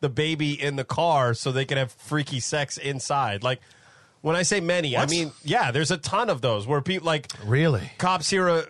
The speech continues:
Speaker 1: reports of a baby crying in an S U V in the driveway, and so then the cops show up, and, you know,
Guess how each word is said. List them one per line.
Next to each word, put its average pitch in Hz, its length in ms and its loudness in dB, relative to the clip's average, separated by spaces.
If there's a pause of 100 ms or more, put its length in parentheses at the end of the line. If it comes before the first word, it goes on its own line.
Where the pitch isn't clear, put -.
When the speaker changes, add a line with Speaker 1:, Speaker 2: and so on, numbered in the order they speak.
Speaker 1:
reports 170 480 0
of 160 80 2
a 143 80 2
baby 165 320 0
crying 156 380 -2
in 147 100 -2
an 139 120 -2
S 147 180 -2
U 139 120 0
V 156 180 0
in 151 80 -2
the 139 80 0
driveway, 123 680 0 (380)
and 135 500 -2
so 139 220 2
then 143 320 0
the 135 120 -2
cops 139 320 -2
show 135 200 2
up, 147 240 2
and, 131 300 -2
you 143 100 -2
know, 120 340 2